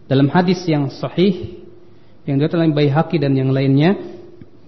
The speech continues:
"La i'tikafa illa fi thalathati masajid." Tidak ada itikaf kecuali di tiga masjid. Kata mereka, la dalam bahasa Arab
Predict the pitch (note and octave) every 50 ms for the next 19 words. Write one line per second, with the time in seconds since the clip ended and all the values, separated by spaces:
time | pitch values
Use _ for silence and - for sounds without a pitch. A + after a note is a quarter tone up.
0 | - - - - - - G2+ G3 F#3+ C3+ B2+ D#3+ - F3 E3 - - G3+ G3 F#3+
1 | F#3 F3 D#3+ - - D#3+ C#3+ - - G3+ G3 F3+ E3 D3+ D3 D#3 E3+ F3 D#3+ D3
2 | - - F#3 F3 D#3 - - D3+ C3 C3+ D#3+ E3+ D#3+ C#3+ - - F3 E3+ - D#3
3 | C3+ B2+ B2 - - C#3 A#2 A2 - - A2 - - - - - - - - -
4 | - - - - - - - - - - - - - - - - - E3 - F#3
5 | F#3 F3 F#3+ E3+ F3 F#3+ F3+ G3 E3+ F#3+ F#3+ F3+ G3+ G3+ G3 - A3+ A#3+ B3+ C4+
6 | C#4 - - - - G3 G3 - - F#3 G3 G3 G3 F#3 E3+ F3+ F3+ F3+ G3 E3
7 | E3+ E3 D#3+ D#3 C#3 C3 - - - - B2+ - - - - - - - - -
8 | - - - - - - - - - - - - - - - - - - - -
9 | - D#3+ D3+ G3 G#3 A3 A3+ A#3 A#3 A#3 A3+ A3 A3+ A#3+ B3+ G#3 - - - F#3
10 | G3+ A3+ - G3+ G3 G#3+ A#3+ - - - - D#3 F3 F3+ F#3 F#3 F3+ E3+ D3 C#3
11 | C#3 C#3+ - F3+ F3 F#3+ F3+ D#3+ C3 B2+ D3